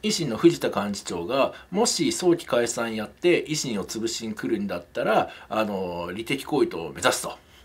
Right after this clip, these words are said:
で、こっちもね、全選挙区にね、あの、候補者立てて対抗するみたいなことを言っているわけなんですが、まあ、今話した話は政治のプロの藤田さん全部わかってるわけですよ。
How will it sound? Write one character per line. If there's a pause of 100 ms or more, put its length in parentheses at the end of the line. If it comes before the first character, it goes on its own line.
で、
こ
っ
ち
も
ね、
全
選
挙
区
に
ね、 (280)
あ
の、
候
補
者
立
て
て
対
抗
す
る
み
た
い
な
こ
と
を (100)
言
っ
て
い
る
わ
け
な
ん
で
す
が、 (240)
ま
あ、
今
話
し
た
話
は
政
治
の
プ
ロ
の
藤
田
さ
ん
全
部
わ
か
っ
て
る
わ
け
で
す
よ。